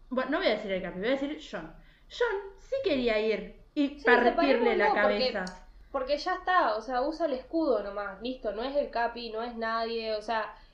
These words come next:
Speaker 2: es un chabón disfrazado, punto. Separémoslo, es, es el que ahora técnicamente se nos va a convertir en el villano.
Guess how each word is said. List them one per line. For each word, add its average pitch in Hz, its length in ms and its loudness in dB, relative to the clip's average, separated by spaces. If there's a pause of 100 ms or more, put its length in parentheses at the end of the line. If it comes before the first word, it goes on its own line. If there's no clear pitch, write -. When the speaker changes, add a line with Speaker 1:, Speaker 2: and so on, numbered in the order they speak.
(240)
Speaker 2:
es 285 180 -2
un 320 120 2
chabón 277 340 0
disfrazado, 247 800 -4
punto. 208 560 -6
Separémoslo, 277 840 2
es, 262 440 -2
es 226 260 -4
el 262 140 -6
que 226 80 -2
ahora 254 420 0
técnicamente 240 640 -4
se 214 120 -8
nos 202 120 -10
va 202 100 -2
a 208 40 -4
convertir 214 440 -4
en 214 100 -6
el 190 120 -8
villano. 208 460 -6